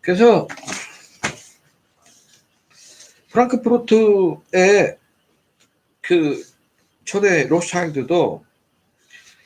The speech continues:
나 이거 다 외울 수가 없기 때문에 이 필요한 자료 조금씩 놓고, 옆에 놓고 있는데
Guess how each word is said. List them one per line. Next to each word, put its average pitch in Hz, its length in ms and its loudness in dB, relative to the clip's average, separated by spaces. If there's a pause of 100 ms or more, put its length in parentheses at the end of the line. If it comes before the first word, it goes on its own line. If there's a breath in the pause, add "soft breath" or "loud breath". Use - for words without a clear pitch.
(180)
나 143 100 -4
이거 165 460 -6 (380)
다 - 340 -2
외울 175 240 6
수가 196 200 -4
없기 160 240 -4
때문에 151 600 -4
이 151 180 -10 (120)
필요한 214 300 -8
자료 147 200 -6
조금씩 165 360 -12
놓고, - 380 -18
옆에 127 220 -6
놓고 127 240 -8
있는데 120 540 -6